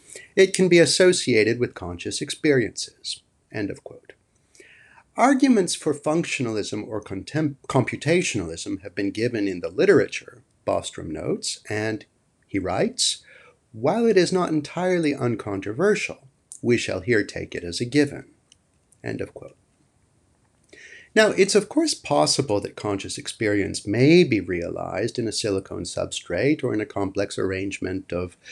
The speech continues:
string and toilet paper rolls, just as they may be realized in brains. But do we have any evidence that the arrangements that we have come up with for machine processing of information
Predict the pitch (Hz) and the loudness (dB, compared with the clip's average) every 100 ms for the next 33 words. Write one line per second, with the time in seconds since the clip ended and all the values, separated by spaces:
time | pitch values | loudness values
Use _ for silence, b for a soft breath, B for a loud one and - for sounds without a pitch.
0 | B B - - 107 104 107 101 - 92 | B B -4 0 0 0 0 -2 -2 -2
1 | 92 - 98 - 95 85 82 120 180 - | -4 -6 -8 -6 -6 -4 -2 0 0 0
2 | - 110 - 101 - 101 98 92 92 90 | -2 -4 -2 -4 -2 0 0 -2 -6 -4
3 | 87 85 85 87 - - 95 95 90 - | -4 -4 -4 -6 -8 -8 -6 -6 -8 -2
4 | 123 143 151 127 92 - - _ - - | 2 4 4 2 0 -6 -20 _ -8 -4
5 | - - B B B B B - 175 - | -4 -6 B B B B B 2 2 6
6 | 294 311 247 196 175 170 143 127 123 117 | 8 8 6 2 0 0 2 0 0 -2
7 | 110 - - 113 107 104 110 110 101 95 | -4 -8 -8 -4 -4 -4 -4 -6 -8 -8
8 | - - 107 95 - - 104 101 95 - | -10 -8 -8 -8 -12 -10 -6 -6 -6 -6
9 | 92 - - 95 95 - 117 107 92 - | -8 -8 -12 -10 -6 -4 -2 -2 -2 0
10 | 131 139 - 95 - 87 92 - 92 85 | 0 2 0 0 -4 -6 -12 -12 -12 -12
11 | - 90 127 - - 85 | -10 -4 0 0 0 -6